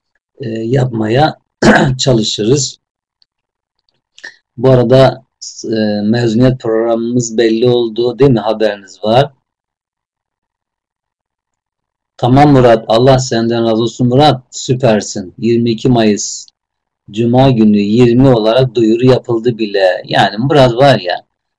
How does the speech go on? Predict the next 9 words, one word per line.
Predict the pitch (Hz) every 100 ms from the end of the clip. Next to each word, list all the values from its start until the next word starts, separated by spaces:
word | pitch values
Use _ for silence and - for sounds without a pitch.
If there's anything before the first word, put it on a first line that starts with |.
| _ _
demeden | - 135 147 127 127
yapıyorsun. | 120 110 110 123 107 -
Helal | 104 117 110
olsun | 98 -
Murat | 95 95 85
sana. | 87 87 87 -
Allah | 98 107 117
razı | 107 98 92
olsun. | 95 - -